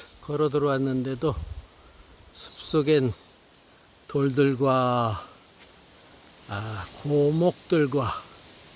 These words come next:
새들 이렇게 함께 공생을 하면서 비바람 맞으면서, 아, 여기도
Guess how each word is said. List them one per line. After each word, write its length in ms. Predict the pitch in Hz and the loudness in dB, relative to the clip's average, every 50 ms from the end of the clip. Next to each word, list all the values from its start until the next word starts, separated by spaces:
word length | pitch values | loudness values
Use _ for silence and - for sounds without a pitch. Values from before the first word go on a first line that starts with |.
| - - - - - - - - - - - - - - - - - - - - - - - - - - - - - - - - | -20 -20 -20 -20 -20 -20 -20 -20 -20 -20 -20 -20 -20 -18 -18 -18 -16 -14 -16 -16 -16 -20 -20 -20 -20 -20 -20 -20 -20 -20 -16 -12
새들 800 | - - 131 135 139 143 135 120 147 151 151 147 143 139 123 104 - - - - - - - - - - - - - - - - - - - - - - - - - - - - - | -4 -2 0 0 0 0 2 4 6 6 6 6 4 2 0 -2 -8 -12 -20 -20 -20 -20 -20 -20 -20 -20 -20 -20 -20 -20 -20 -20 -20 -20 -20 -20 -20 -20 -20 -20 -18 -18 -18 -10 -6
이렇게 580 | 143 139 143 139 - - - - 156 151 143 127 - - - - - - - - - - - - - - - - - - - - - - - | -2 0 0 0 0 -2 -2 2 2 2 2 2 -2 -6 -14 -20 -20 -20 -20 -18 -18 -18 -18 -18 -18 -18 -18 -18 -20 -20 -20 -20 -18 -18 -14
함께 1080 | - - - - 175 175 156 - - - - - - 185 170 160 156 147 139 131 123 - | -8 -4 0 2 2 2 2 -2 -8 -18 -6 2 4 6 6 8 6 6 4 2 0 -2
공생을 580 | - 147 143 147 135 - 156 156 156 160 151 147 | -2 -2 -2 -2 -2 0 -2 -2 0 0 0 0
하면서 540 | 139 139 135 127 127 127 113 107 135 139 127 | 0 0 0 -2 -2 -2 -2 -2 -2 -2 -2
비바람 420 | 117 131 123 139 139 139 143 139 | -4 -4 -2 0 2 2 4 4
맞으면서, 880 | 135 131 127 131 117 123 123 127 123 123 120 110 - 139 151 151 143 113 - - - - - - - - - - - - - - | 4 2 2 0 0 0 0 0 0 0 -2 -4 -4 -2 -2 -2 -2 -2 -6 -16 -20 -20 -18 -18 -18 -18 -18 -18 -18 -16 -12 -10
아, 580 | - 107 107 104 101 101 98 101 104 98 92 92 110 | -10 -8 -8 -10 -10 -10 -10 -10 -8 -8 -8 -6 -6
여기도 500 | 107 107 107 101 - 127 117 160 147 117 | -6 -6 -8 -8 -8 -2 0 0 0 0